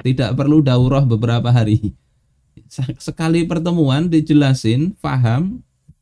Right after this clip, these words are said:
masuk Islam. Bersyahadat beliau. Kemudian beliau mengatakan, "Wa sa'uddi hadhil fariidah." Aku akan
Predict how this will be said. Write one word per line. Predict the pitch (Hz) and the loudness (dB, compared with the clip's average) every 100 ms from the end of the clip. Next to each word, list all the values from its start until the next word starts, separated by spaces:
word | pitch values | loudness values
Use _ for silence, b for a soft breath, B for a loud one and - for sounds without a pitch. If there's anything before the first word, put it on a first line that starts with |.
| _ _ _ | _ _ _
masuk | 180 185 160 | -10 -4 -4
Islam. | 127 95 - 123 _ _ _ _ _ _ - | -4 -8 -10 -18 _ _ _ _ _ _ -8
Bersyahadat | 127 151 147 120 110 85 | -6 -2 -2 0 -2 -4
beliau. | 98 92 - - _ _ _ _ _ _ _ _ - _ _ _ | -6 -6 -10 -18 _ _ _ _ _ _ _ _ -20 _ _ _
Kemudian | 127 143 170 | -2 2 2
beliau | 170 160 170 | 4 4 4
mengatakan, | 160 156 156 170 - | 2 0 0 -4 0
"Wa | 117 127 | 0 2
sa'uddi | 151 139 - 190 165 156 170 165 156 | 0 -2 0 -2 -2 4 6 8 6
hadhil | 143 139 139 131 127 | 2 2 2 2 0
fariidah." | 113 156 92 92 76 85 - _ _ _ _ _ - | -2 -2 -4 -4 -6 -10 -16 _ _ _ _ _ -10
Aku | 107 113 135 | -8 -4 -2
akan | 131 139 147 151 156 | -2 -2 -2 -2 -4